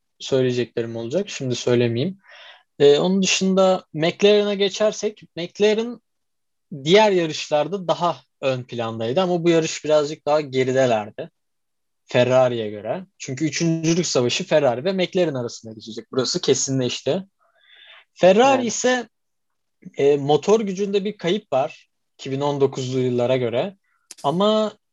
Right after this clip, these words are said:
Speaker 1: yavaş virajlarda gerçekten hızlanmışlar.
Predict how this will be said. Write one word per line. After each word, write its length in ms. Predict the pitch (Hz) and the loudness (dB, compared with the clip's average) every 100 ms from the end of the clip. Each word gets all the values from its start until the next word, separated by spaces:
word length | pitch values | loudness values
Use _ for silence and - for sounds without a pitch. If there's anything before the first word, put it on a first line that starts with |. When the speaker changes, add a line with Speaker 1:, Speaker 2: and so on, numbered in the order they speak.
| _ _ - | _ _ -4
Speaker 1:
yavaş 520 | 131 131 202 196 190 | 0 2 2 -2 -4
virajlarda 680 | 165 147 139 143 143 185 | 0 0 -2 -4 -2 -4
gerçekten 440 | 190 165 156 135 196 | -2 -4 -6 -10 -10
hızlanmışlar. 1000 | 165 143 139 139 143 - - 156 - - | -8 -2 2 2 0 -4 -2 -6 -6 -20